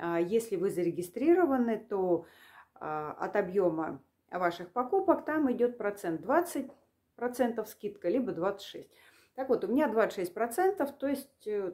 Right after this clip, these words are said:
тут, э, совсем цена получается копеечная. Так вот, э, шестьдесят процентов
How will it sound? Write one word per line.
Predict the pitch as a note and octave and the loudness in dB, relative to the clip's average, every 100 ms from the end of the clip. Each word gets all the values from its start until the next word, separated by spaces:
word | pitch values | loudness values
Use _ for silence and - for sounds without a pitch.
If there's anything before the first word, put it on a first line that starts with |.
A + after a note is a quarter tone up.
| - | -6
тут, | A3 G#3+ _ | -8 -10 _
э, | F3 E3+ D#3+ | -4 -2 -4
совсем | D#3+ F3+ - D3 - _ _ _ _ _ _ _ _ _ _ _ _ | -6 -8 -8 -12 -14 _ _ _ _ _ _ _ _ _ _ _ _
цена | - A3 C#4 | -6 -2 -2
получается | F#3+ F#3 G3+ G3+ | -2 -4 -6 -6
копеечная. | F3 E3+ E3+ - - - - _ - - - - - - - _ | -8 -4 -4 -4 -12 -16 -18 _ -20 -20 -20 -20 -20 -20 -20 _
Так | - C4 C4 | -2 -2 2
вот, | G3+ F3 - - | 4 4 0 -10
э, | - D#3+ D3 C#3+ C#3+ | -8 -6 -8 -8 -10
шестьдесят | - - - F3 | -2 -2 2 0
процентов | - E3+ - D#3+ - D3 | -2 -6 -6 -8 -10 -14